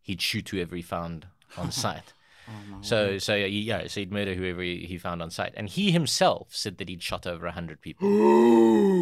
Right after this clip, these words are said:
Speaker 1: Um, yeah. Uh, they believe, they believe that he killed thirty-nine people, um, which is why South Africa's most prolific serial killer.
Speaker 2: Jeez.
Speaker 1: Um,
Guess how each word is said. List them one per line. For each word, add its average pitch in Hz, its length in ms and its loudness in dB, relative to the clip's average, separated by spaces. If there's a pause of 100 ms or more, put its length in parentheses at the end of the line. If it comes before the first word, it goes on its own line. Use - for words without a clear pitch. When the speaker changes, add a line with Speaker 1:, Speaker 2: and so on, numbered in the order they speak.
Speaker 1:
Um, 98 440 0 (100)
yeah. 107 340 2 (560)
Uh, 113 480 4 (920)
they 143 280 2
believe, 123 760 0
they 113 100 0
believe 139 480 -2
that 143 100 -2
he 131 60 -4
killed 123 300 -4
thirty-nine 110 480 0
people, 95 380 -8 (360)
um, 101 480 0 (760)
which 113 180 -2
is 98 120 -2
why 92 360 0 (260)
South 104 180 -6
Africa's 101 320 -6
most 98 320 -4
prolific 95 380 -6
serial 92 320 -4
killer. 95 220 -8
Speaker 2:
Jeez. 113 840 -12
Speaker 1:
Um, 98 540 2